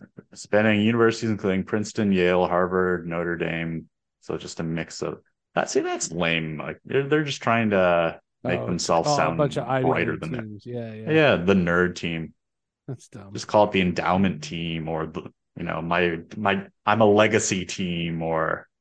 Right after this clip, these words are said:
Speaker 2: Yep.
Speaker 1: or my student debt is gonna be s-, eight figures team. I don't know. I'm running
Speaker 2: Yeah,
Speaker 1: out of
Speaker 2: so
Speaker 1: steam here.
Speaker 2: Boeheim's Army plays the nerd team on thir-,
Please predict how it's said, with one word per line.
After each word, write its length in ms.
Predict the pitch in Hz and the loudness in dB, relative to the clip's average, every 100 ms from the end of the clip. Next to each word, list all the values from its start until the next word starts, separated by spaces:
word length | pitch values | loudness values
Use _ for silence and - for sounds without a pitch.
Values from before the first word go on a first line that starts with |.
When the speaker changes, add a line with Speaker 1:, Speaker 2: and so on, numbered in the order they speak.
| _ _ | _ _
Speaker 2:
Yep. 140 | 123 117 | -6 0
Speaker 1:
or 100 | 98 | 2
my 140 | 98 | 2
student 480 | - - 113 104 98 | 0 2 2 4 2
debt 240 | 107 107 | 2 4
is 140 | 98 - | 2 2
gonna 200 | 101 95 | 0 0
be 400 | 95 92 90 85 | -2 -2 -4 -6
s-, 440 | - - - - _ _ _ | -8 -12 -12 -16 _ _ _
eight 240 | 98 98 - | -4 -4 -2
figures 480 | 104 92 90 82 - | -4 -2 -4 -4 -6
team. 360 | 92 82 82 - | -8 -8 -10 -10
I 80 | - | -10
don't 160 | - | -10
know. 160 | - - | -10 -12
I'm 180 | - 92 | -10 -4
running 180 | 90 90 | -2 0
Speaker 2:
Yeah, 60 | |
Speaker 1:
out 80 | - | -2
of 60 | 80 | -4
Speaker 2:
so 60 | |
Speaker 1:
steam 140 | 135 120 | -4 -2
here. 200 | 156 165 | 0 0
Speaker 2:
Boeheim's 300 | 175 170 147 | 0 0 2
Army 360 | 156 160 160 | 2 2 -2
plays 720 | 147 - 143 143 143 135 - _ _ _ _ 127 | -4 -4 -2 0 -2 -4 -10 _ _ _ _ -8
the 80 | |
nerd 380 | 131 135 139 117 | -4 -2 -2 -4
team 380 | - 120 107 98 _ _ _ _ _ _ _ _ | -8 -10 -8 -14 _ _ _ _ _ _ _ _
on 240 | 120 120 - _ _ - | -8 -8 -12 _ _ 2
thir-, 280 | 147 139 | 2 2